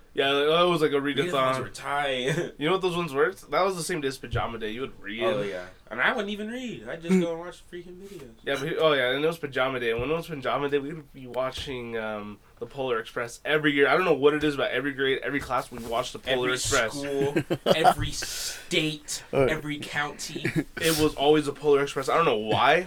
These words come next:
Speaker 1: but that was it.
Speaker 2: There are some
Speaker 3: Uh,
Speaker 2: movies and, like, songs that are just, like, the embodiment of Christmas now.
Speaker 1: Mm-hmm.
Speaker 2: And the Polar
Speaker 3: Elf.
Speaker 2: Express is one of 'em. Elf is one of 'em.
Speaker 3: I
Speaker 2: All,
Speaker 3: love
Speaker 2: I hate
Speaker 3: Elf.
Speaker 2: to say it, but All I Want for Christmas Is You, that's
Speaker 3: Mm-hmm.
Speaker 2: definitely one of them.
Speaker 3: Yes. You know what? So I put on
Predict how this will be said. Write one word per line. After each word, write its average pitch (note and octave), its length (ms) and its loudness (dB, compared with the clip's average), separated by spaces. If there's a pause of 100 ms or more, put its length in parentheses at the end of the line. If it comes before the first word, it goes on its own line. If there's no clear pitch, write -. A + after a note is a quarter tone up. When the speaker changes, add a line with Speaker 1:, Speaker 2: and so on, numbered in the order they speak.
(160)
Speaker 1:
but - 160 -6
that C#3 160 2
was C3+ 160 -2
it. A#2+ 200 -2 (680)
Speaker 2:
There G#3 140 -2
are - 40 4
some B2 260 6
Speaker 3:
Uh, - 20 -4
Speaker 2:
movies D3 340 -4
and, C3+ 160 -12
like, G#2 180 -8 (140)
songs A#2 320 -6
that A2+ 140 -2
are A2 80 -8
just, A2 160 -12
like, G2+ 160 -8 (120)
the G#2+ 140 -8
embodiment F2+ 500 -6
of - 120 -20
Christmas F2+ 320 -16
now. F2+ 180 -12 (580)
Speaker 1:
Mm-hmm. B2+ 200 -10
Speaker 2:
And G#2+ 140 -4
the G#2 40 -10
Polar B2 140 2
Speaker 3:
Elf. B2 200 6
Speaker 2:
Express B2 200 -4
is G#2+ 60 -12
one G#2+ 160 -6
of G#2 80 -10
'em. G#2+ 240 -10
Elf A2+ 240 -2
is G#2 80 -12
one G#2 160 -6
of G2+ 160 -12
'em. G#2 180 -12 (680)
Speaker 3:
I A#2 40 -10
Speaker 2:
All, A2+ 60 -6
Speaker 3:
love G#2 120 4
Speaker 2:
I B2 120 4
hate G#2+ 120 2
Speaker 3:
Elf. - 80 -2
Speaker 2:
to C#3 40 -2
say B2+ 220 0
it, G#2 100 0
but G#2+ 60 -2
All A#2 160 0
I A#2 80 4
Want A#2 180 -2
for G#2+ 80 -18
Christmas A2 400 -14
Is G2 160 -18
You, G#2+ 260 -12
that's - 240 -2
Speaker 3:
Mm-hmm. - 80 -6 (100)
Speaker 2:
definitely F2 320 -12
one F2 160 -16
of F2 100 -16
them. F2+ 200 -14
Speaker 3:
Yes. - 840 -16
You C3 60 -2
know B2+ 120 4
what? D3 360 12
So - 160 12
I A#2+ 140 10
put - 240 -2
on A2 580 2